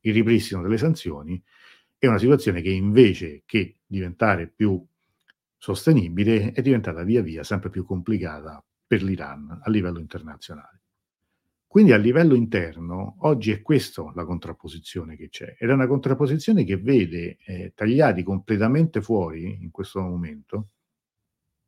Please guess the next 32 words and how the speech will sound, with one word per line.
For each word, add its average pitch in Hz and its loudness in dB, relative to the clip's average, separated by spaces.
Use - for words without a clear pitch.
tutti, 160 4
eh, - -12
quegli 123 4
ambienti, 120 0
tutte 139 -2
quelle 101 0
voci 120 0
che - -2
invece 143 -2
hanno 107 -2
parlato 82 -10
di 71 -16
dialogo 73 -6
fino 76 -16
a - -16
ieri. 73 -18
E - -8
d'altra 123 -2
parte 160 2
è 127 0
un 107 2
pochino 139 2
difficile 104 0
mettersi 107 0
adesso 98 -2
nei 92 -4
panni 87 -4
del, 85 -6
di, 101 -10
come 101 -2
dire, 92 -4
del, 87 -8